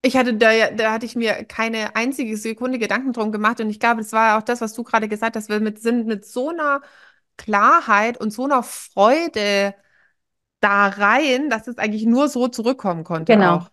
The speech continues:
Speaker 2: ja.
Speaker 1: Ähm, äh, und hat sich ja dann auch, also du hast das Feedback zurückbekommen und gleichzeitig ist es ja, hat sich's ja auch an den, ähm, an den Verlängerungen, an den, die dann länger,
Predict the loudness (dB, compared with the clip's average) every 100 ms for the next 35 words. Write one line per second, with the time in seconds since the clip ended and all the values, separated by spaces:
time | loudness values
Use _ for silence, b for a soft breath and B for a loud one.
0 | _ 2 2 2 0 -2 -4 -8 -12 -12
1 | -12 -10 -12 -14 -18 _ _ _ _ _
2 | 2 2 0 -2 0 0 0 0 0 -2
3 | -6 -6 -6 -4 -2 -4 -4 -8 -8 -6
4 | -2 -2 -2 -6 -2 0 0 0 -2 -2
5 | -4 -8 -6 -8 -8 -2 2 2 0 -4
6 | -4 -6 -4 -4 0 -2 -2 -4 -2 -2
7 | -4 -4 -6 -10 b b b b b -4
8 | -2 -2 -2 -4 -6 -8 _ _ _ _
9 | _ _ _ _ _ -2 2 2 0 0
10 | 2 2 0 0 0 -2 -4 -4 -4 -2
11 | -2 -2 -4 -4 0 0 0 0 2 2
12 | 0